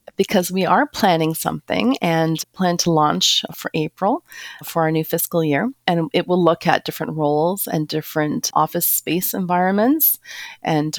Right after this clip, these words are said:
plan out exactly what we need to do to move to that. But right now we are on a very gradual return to work. So it's one day in the office a week. So we are all seeing twenty-five percent of our, or twenty percent of our workforce in the office each day.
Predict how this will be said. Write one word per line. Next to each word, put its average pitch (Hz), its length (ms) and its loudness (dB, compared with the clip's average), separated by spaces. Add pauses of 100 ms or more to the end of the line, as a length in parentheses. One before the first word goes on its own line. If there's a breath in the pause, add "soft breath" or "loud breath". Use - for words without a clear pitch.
plan 170 320 2
out 147 160 2
exactly - 480 -6
what 156 180 -12
we 165 100 -8
need - 220 -4
to - 120 -10
do - 380 -8
to - 200 -6
move 147 260 -6
to - 120 -4
that. 190 280 2
But 170 120 0
right 190 200 2
now 160 260 4
we 160 180 2
are 156 100 4
on 151 100 4
a 147 220 4
very 165 380 4
gradual 143 680 0
return 143 380 -4
to - 140 -6
work. 131 240 -4
So - 160 -2
it's - 140 -8
one 151 240 -2
day 151 120 0
in 165 120 -2
the 151 80 0
office 147 360 0
a 147 60 -6
week. 147 280 -6
So - 180 -4
we 143 240 0
are 139 240 0
all 156 160 4
seeing 156 400 -2 (400 loud breath)
twenty-five 151 580 -2
percent 147 320 -4
of 143 180 -4
our, 143 380 -4
or 151 100 0
twenty 190 240 -2
percent 160 320 -4
of 147 80 -4
our 143 80 0
workforce 147 520 -6
in 151 60 -2
the 147 80 -2
office - 340 -6
each - 180 -6
day. 220 220 -2